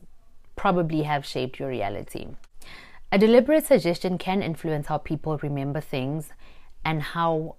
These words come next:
well they respond and behave. I have learned that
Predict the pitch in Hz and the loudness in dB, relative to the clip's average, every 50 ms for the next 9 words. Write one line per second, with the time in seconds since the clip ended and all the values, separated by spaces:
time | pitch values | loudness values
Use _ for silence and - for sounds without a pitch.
0 | - 151 143 135 147 143 151 147 131 123 - - 139 139 131 135 135 - - - | -10 -6 -2 0 2 2 4 2 2 0 0 -2 -2 0 0 -2 -4 -6 -6 -8
1 | - - 143 139 135 139 - - 131 139 131 123 127 131 123 135 127 - 101 90 | -4 -4 -2 -2 -2 -4 -6 -6 -6 -6 -6 -6 -6 -6 -6 -6 -6 -6 -6 -8
2 | - - - - - - - - - - - - - - - - - - 165 165 | -10 -12 -14 -18 -18 -20 -20 -20 -20 -20 -18 -18 -18 -18 -18 -8 -2 2 4 4
3 | 165 165 165 160 147 - - 156 156 156 143 143 143 139 139 139 139 139 143 139 | 4 4 2 0 -2 -4 -2 0 0 0 0 -2 -2 0 2 2 2 2 2 0
4 | 143 131 135 - 139 135 135 - | -2 -4 -2 -2 0 0 -2 -4